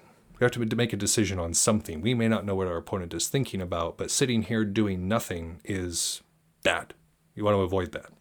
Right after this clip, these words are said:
So, if we know their individual character, are they easily prone to anger? Are they easily prone to,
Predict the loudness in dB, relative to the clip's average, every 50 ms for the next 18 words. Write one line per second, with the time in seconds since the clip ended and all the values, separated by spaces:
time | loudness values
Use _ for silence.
0 | _ _ _ _ _ _ _ _ _ _ _ _ _ _ _ _ _ _ _ _
1 | _ -18 -2 6 6 6 6 6 0 _ -20 -20 -20 -20 -20 -20 -20 -20 -20 _
2 | _ 0 2 4 4 6 6 6 6 4 4 4 4 4 4 4 4 2 0 2
3 | 2 4 4 4 0 -4 -10 -10 -6 -2 0 2 2 4 4 4 4 4 4 2
4 | 0 2 0 0 2 2 0 0 -2 0 2 2 2 2 2 0 0 2 2 4
5 | 4 2 0 -2 -4 -4 -4 -4 -4 -4 -4 -2 -2 -2 0 0 -2 -2 -4 -4
6 | 0 2 2 4 4 2 2 0 0 0 2 2 4 4 4 2 0 -2